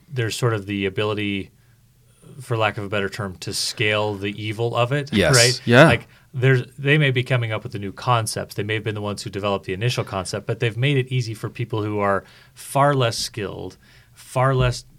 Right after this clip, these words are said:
Speaker 1: likely to be dedicated enough to
Speaker 2: Yes.
Speaker 1: go put something like that together, to just get it off, off the shelf, so to speak.
Speaker 2: And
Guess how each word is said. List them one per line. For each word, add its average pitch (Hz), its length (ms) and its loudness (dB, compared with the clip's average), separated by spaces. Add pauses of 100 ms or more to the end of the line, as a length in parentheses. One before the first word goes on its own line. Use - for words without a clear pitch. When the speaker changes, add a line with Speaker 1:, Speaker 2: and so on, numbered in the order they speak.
Speaker 1:
likely 117 420 -6
to - 100 -10
be 110 120 -8
dedicated 107 460 -2
enough 101 280 0
to - 80 2
Speaker 2:
Yes. - 40 2
Speaker 1:
go 98 320 -4 (200)
put 123 160 -4
something 107 260 -6
like 95 200 -4
that 92 180 -4
together, 98 400 0 (220)
to 120 100 -4
just 110 200 -4
get 117 140 2
it 98 180 -2 (480)
off, - 300 2
off 120 240 4
the 104 80 -4
shelf, 104 400 2
so 92 160 -2
to 82 80 -10
speak. - 300 -12 (260)
Speaker 2:
And 113 180 4